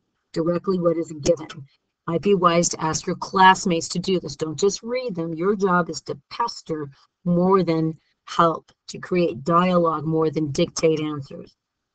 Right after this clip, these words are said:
So I'm gonna show you. So you ask them to write this on the diagram. A B is going to C D. That's given. So let's trace that.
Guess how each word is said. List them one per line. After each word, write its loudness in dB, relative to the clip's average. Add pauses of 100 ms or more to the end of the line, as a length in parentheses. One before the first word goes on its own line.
(360)
So -4
I'm -2
gonna 0
show 0
you. 0
So -20
you -2
ask -6
them -4 (460)
to -4
write -2
this -8
on 2
the 0
diagram. -10 (140)
A 0
B -4
is -10 (220)
going -4
to -12
C -6
D. -14
That's -6
given. -4
So -14
let's -12
trace -10
that. -4